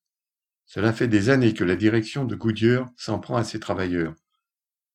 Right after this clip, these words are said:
En deux mille huit, elle avait déjà mené un chantage, les quatre huit avec leurs conséquences désastreuses pour la vie des salariés ou les licenciements. En deux mille neuf,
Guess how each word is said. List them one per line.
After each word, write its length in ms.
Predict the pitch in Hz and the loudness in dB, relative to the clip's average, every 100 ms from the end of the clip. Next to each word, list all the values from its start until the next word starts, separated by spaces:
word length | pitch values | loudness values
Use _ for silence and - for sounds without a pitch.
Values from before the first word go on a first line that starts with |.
| _ - | _ -8
En 120 | 92 | -2
deux 100 | 98 | 2
mille 260 | 107 107 | 2 2
huit, 260 | 131 151 151 | 2 2 0
elle 120 | - 104 | -2 0
avait 200 | 110 127 | 2 2
déjà 260 | 139 147 | 4 2
mené 240 | 135 131 139 | 2 2 0
un 80 | |
chantage, 600 | 120 131 117 107 87 - _ _ _ | 0 -2 -2 -2 -2 -8 _ _ _
les 140 | 101 107 | -6 -2
quatre 240 | 135 131 | -2 0
huit 200 | 143 131 | -2 -2
avec 220 | 101 95 | -2 -2
leurs 160 | 104 98 | -4 -6
conséquences 520 | 117 113 107 110 95 | -6 -4 -2 0 2
désastreuses 600 | 107 110 104 - 110 95 | 2 2 0 0 0 0
pour 160 | - 87 | -6 -4
la 100 | 87 | -2
vie 140 | 90 | -2
des 120 | 85 | -2
salariés 600 | 82 87 87 90 123 147 - _ _ | -2 -4 -4 -2 -2 -2 -10 _ _
ou 140 | - 131 | -6 0
les 100 | 123 | 2
licenciements. 720 | 117 113 107 - 90 78 - _ _ _ _ _ _ _ _ _ - | 0 -2 -4 -2 -4 -4 -10 _ _ _ _ _ _ _ _ _ -8
En 120 | 98 | 0
deux 80 | 107 | 4
mille 220 | 110 117 | 4 4
neuf, 340 | 139 151 - | 2 0 -4